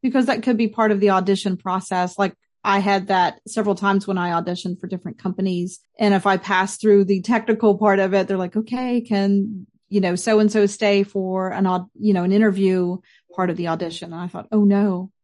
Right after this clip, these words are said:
what am I supposed to say? You know, what are they gonna ask?" But just be yourself,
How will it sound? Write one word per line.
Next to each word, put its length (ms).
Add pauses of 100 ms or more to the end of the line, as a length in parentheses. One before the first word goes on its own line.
(120)
what 140
am 80
I 80
supposed 320
to 60
say? 460
You 200
know, 400
what 200
are 60
they 80
gonna 180
ask?" 540 (560)
But 260 (160)
just 240
be 80
yourself, 640